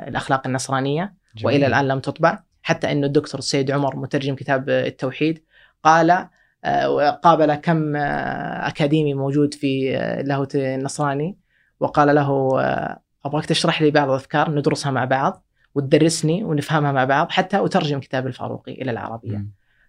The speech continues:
Speaker 1: فق-، فرد عليه يعني، قال: "أنا لا أستطيع ذلك لأن الكتاب نفسه أنا لم أفهمه
Speaker 2: جميل.
Speaker 1: إلى هذه الدرجة."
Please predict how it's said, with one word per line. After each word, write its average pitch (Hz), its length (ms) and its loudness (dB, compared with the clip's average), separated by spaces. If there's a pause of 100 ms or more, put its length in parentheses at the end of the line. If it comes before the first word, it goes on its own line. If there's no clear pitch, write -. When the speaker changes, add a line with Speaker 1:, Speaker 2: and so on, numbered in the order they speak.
Speaker 1:
فق-، 170 240 2
فرد 170 520 4
عليه 143 360 4
يعني، 165 300 2 (180)
قال: 165 120 4
"أنا 185 160 4
لا 156 120 4
أستطيع - 340 -4
ذلك 147 380 0
لأن 156 320 2
الكتاب 170 480 2
نفسه 185 520 2 (240)
أنا 175 120 4
لم 143 220 2
أفهمه 127 380 -12 (400)
Speaker 2:
جميل. 127 120 -8 (160)
Speaker 1:
إلى 156 100 2
هذه 156 260 4
الدرجة." 131 440 -2